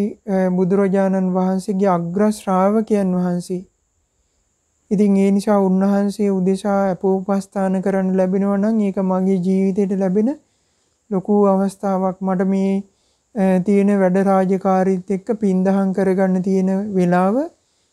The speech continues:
බොහොම අඩුයි. ඉතින් ඒ නිසා මේ ලැබිච්ච අවස්ථාවෙන් ප්‍රයෝජනය කරගන්නවා කියලා හිතාගෙන මේ මුරකාරයා ගිහිල්ලා සාරිපුත්තයන් වහන්සේට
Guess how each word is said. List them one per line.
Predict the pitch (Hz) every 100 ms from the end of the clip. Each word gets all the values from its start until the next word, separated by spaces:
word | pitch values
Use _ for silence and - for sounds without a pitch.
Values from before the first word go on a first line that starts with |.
| _ 202
බොහොම | 180 185 190
අඩුයි. | 180 170 190 185 - _
ඉතින් | - 185 190
ඒ | 180 180
නිසා | 180 214 208
මේ | 196 190
ලැබිච්ච | 175 175 202 -
අවස්ථාවෙන් | 214 196 190 - 202 196 202 269 - _ _ _ _ _ _ _ _
ප්‍රයෝජනය | 202 196 196 196 202 202
කරගන්නවා | 190 196 190 196 190 190 190
කියලා | 202 190
හිතාගෙන | 190 185 190 190 185 202 269 294 _ _ _ _ _ _
මේ | 220 190
මුරකාරයා | 185 190 190 196 196 196
ගිහිල්ලා | 208 185 190 190 208
සාරිපුත්තයන් | 208 190 190 190 190 185 190 185
වහන්සේට | 185 185 185 180